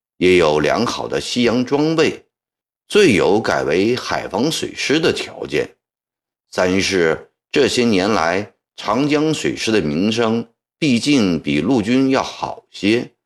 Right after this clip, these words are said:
朝廷对他的猜忌要少。由长江水师分统出身后，任淮阳水师、太湖水师统领的黄玉生、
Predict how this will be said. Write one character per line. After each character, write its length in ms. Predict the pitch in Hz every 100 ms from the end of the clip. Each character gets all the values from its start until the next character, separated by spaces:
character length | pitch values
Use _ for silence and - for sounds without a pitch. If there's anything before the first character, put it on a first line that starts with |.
| _ _ _ _ _ _
朝 320 | - - 98 131
廷 320 | 101 104 104
对 200 | 113 98
他 120 | 110
的 120 | 104
猜 320 | - - 127
忌 240 | 131 127 87
要 120 | 110
少。 360 | 95 - - - - 80 - _ _ _ _ _ _ _ _ _ _ _ _ _ _ _ _ _ _ _ _ _ _ _ _ _ _
由 260 | 120 156 185
长 300 | - 151 170
江 260 | 175 185
水 200 | - 92
师 220 | 78 131
分 200 | 135 156 143
统 200 | 87 78
出 180 | -
身 240 | 117 127 123
后， 440 | 131 117 90 - _ _
任 260 | 135 120
淮 240 | 95 95 104
阳 260 | 135 165
水 220 | 156 85 65
师、 520 | - 76 76 71 _ _
太 280 | _ 165 127
湖 180 | 90 98
水 240 | 101 69
师 180 | 76 95
统 240 | 95 101 127
领 180 | 82
的 180 | 69 69
黄 340 | - 76 107 175
玉 60 |
生、 380 | - 123 143 -